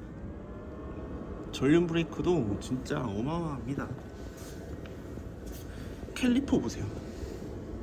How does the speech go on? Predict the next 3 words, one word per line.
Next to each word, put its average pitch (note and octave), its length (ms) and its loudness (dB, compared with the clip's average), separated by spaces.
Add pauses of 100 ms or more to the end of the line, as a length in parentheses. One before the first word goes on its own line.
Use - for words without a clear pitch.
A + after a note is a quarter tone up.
(2250)
카본 F#3 200 0
세라믹 C#3+ 520 2 (540)
브레이크가 G#2+ 680 2